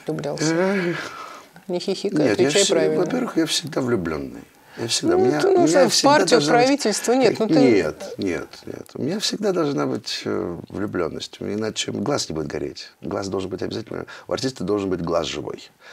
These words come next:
Speaker 2: Потому что я там, ну, ты едешь вечером, уже думаешь: «Господи, сил нету, спектакли тяжёлые». А вот сейчас марафон был, понимаешь,
Speaker 1: Ну да,
Speaker 2: каждый
Speaker 1: да, да,
Speaker 2: день
Speaker 1: да, да.
Speaker 2: спектакли,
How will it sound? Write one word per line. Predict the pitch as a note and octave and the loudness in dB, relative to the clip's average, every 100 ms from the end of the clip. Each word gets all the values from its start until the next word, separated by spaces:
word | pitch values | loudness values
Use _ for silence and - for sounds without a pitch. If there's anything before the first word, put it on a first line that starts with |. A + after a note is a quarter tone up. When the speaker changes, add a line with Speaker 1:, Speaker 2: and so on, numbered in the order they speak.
| - - - | -18 -18 -12
Speaker 2:
Потому | - | 0
что | E3 | 2
я | E3 | 4
там, | F3 D#3+ | 2 2
ну, | D#3+ E3 D3 | 2 2 -2
ты | - | -2
едешь | C#3 C#3 D3 B2+ | -2 0 0 0
вечером, | B2 A#2 - G#2 | 0 0 0 -2
уже | G2 G2 | -2 -4
думаешь: | A#2+ G#2+ G#2+ | -6 -8 -6
«Господи, | G#2+ G#2+ - G#2+ G#2 - - - - - - | -6 -6 -6 -4 -4 -6 -14 -16 -16 -14 -4
сил | - B2+ A#2+ | -2 2 2
нету, | A#2 A#2 A#2+ A2+ A#2+ A2+ A2+ - - - - - - | 2 0 0 0 0 -2 -4 -12 -20 -18 -18 -18 -10
спектакли | - - - A#2 A#2 - A#2 | -2 0 2 2 2 2 0
тяжёлые». | B2 G#2+ G#2+ A#2 A2+ | 0 2 2 4 4
А | G#2+ | 2
вот | |
сейчас | - - | 2 2
марафон | G#2+ A2+ A2 A#2 F#2 | 2 0 0 -2 -2
был, | D2 D2 | -2 -6
понимаешь, | - F#2+ F2 F3 | -4 -6 -4 -4
Speaker 1:
Ну | F3 | -4
да, | F3 | -2
Speaker 2:
каждый | F#2 F2 F#2+ | 0 0 -2
Speaker 1:
да, | |
да, | G2+ | 0
Speaker 2:
день | G2 | -2
Speaker 1:
да, | |
да. | - | -2
Speaker 2:
спектакли, | - - - - - | -6 -6 -8 -6 -10